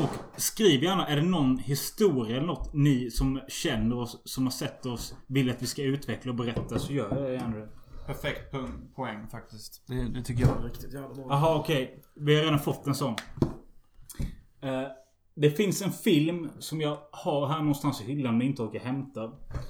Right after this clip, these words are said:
Speaker 1: Som kallas för Dolly... Eh, originaltiteln är Dolly Dearest. Eh, på den svenska V H S-en jag hyrde eller köpte hette den Den onda dockan. Och jag hyrde den kanske när jag var tio, tolv år.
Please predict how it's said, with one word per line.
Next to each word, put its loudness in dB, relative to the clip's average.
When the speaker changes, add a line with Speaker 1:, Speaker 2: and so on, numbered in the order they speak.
Speaker 1:
Som -2
kallas 0
för -4
Dolly... 0
Eh, 0
originaltiteln 2
är -4
Dolly 0
Dearest. -6
Eh, -4
på -2
den 2
svenska -4
V 0
H 2
S-en -2
jag 0
hyrde -2
eller -4
köpte -6
hette -2
den -2
Den -2
onda 0
dockan. -6
Och 0
jag 4
hyrde 0
den 0
kanske -4
när 2
jag -4
var -6
tio, 0
tolv 0
år. -2